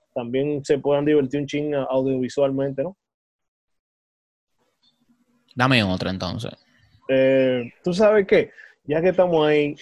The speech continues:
Speaker 1: vamos a empezar con una que está matando ahora mismo. Está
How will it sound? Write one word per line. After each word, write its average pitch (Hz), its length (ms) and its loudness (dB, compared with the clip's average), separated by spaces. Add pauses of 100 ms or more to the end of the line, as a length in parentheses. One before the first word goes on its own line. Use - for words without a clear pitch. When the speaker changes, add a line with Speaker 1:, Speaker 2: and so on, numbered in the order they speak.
(120)
Speaker 1:
vamos 143 280 -2
a 156 40 2
empezar 147 380 0
con 139 180 4
una 143 140 0
que 139 80 0
está 139 160 0
matando 127 440 -4
ahora 127 140 -4
mismo. 208 460 -2 (1000)
Está 135 240 -2